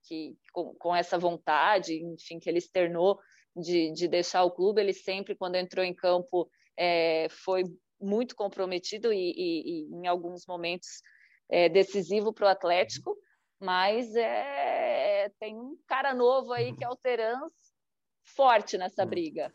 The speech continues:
Speaker 2: É, uma disputa, a famosa disputa sadia, aquela competitividade interna que o, os treinadores gostam muito, tá tendo, é, isso no lateral, agora com o Terans também tá tendo esse sistema ofensivo, o próprio Babi com o Kais ali, é uma disputa boa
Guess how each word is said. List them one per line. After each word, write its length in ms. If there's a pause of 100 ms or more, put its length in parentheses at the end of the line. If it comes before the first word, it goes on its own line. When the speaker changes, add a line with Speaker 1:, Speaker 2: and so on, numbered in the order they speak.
(580)
Speaker 2:
É, 100
uma 200
disputa, 420
a 100
famosa 340
disputa 420
sadia, 560
aquela 360
competitividade 840
interna 420
que 100
o, 240 (140)
os 100
treinadores 460
gostam 380
muito, 400
tá 100
tendo, 460
é, 140
isso 260
no 60
lateral, 440
agora 260
com 120
o 20
Terans 480 (420)
também 200
tá 100
tendo 240
esse 140
sistema 340
ofensivo, 480
o 40
próprio 260
Babi 400
com 100
o 60
Kais 360
ali, 140
é 80
uma 140
disputa 340
boa 340